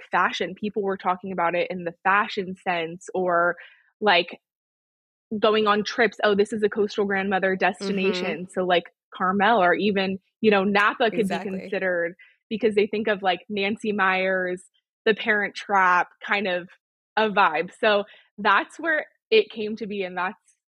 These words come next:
Speaker 1: kind of, like, where I started, I guess, on social media.
Speaker 2: You are the coastal grandmother, but we are transitioning into a new trend that is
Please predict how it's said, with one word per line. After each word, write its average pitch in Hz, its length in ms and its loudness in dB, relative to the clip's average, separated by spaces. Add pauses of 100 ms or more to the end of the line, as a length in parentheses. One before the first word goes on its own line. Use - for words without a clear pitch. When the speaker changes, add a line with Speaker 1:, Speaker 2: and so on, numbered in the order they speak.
(220)
Speaker 1:
kind 214 140 -2
of, 196 80 -6
like, 196 160 -4
where 185 220 0
I 175 180 2
started, 180 400 -8
I 160 100 -4
guess, 165 240 -4
on 175 160 -12
social 175 320 -8
media. 131 440 0 (440)
Speaker 2:
You 226 520 -2 (160)
are 180 100 2
the 185 100 -4
coastal 175 320 -4
grandmother, 151 640 -6
but 165 280 0 (120)
we 170 520 -8 (480)
are 175 100 -2
transitioning 175 640 -4
into 165 680 -8 (480)
a 175 40 -6
new 165 160 -6
trend 160 500 -8 (120)
that 156 160 -6
is 156 380 -10